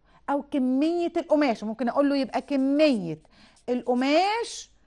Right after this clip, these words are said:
للون الاول هتساوي كام يا شباب؟ مش هو قال لي ان هي تلات آلاف وتلتمية سنتي؟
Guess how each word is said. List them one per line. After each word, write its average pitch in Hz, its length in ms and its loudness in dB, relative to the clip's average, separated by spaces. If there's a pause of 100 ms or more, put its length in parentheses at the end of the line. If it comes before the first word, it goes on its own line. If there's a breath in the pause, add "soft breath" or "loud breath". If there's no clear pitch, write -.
(160)
للون 220 600 0
الاول 262 640 2 (220 soft breath)
هتساوي 359 580 4
كام 269 320 2
يا 226 120 -2
شباب؟ 208 420 0 (500 soft breath)
مش 240 220 -10
هو 320 200 -2
قال 302 200 -4
لي 262 60 -6
ان 220 80 -6
هي 269 140 -2
تلات 226 340 -8
آلاف 262 300 -6
وتلتمية 220 500 -8
سنتي؟ 359 400 -4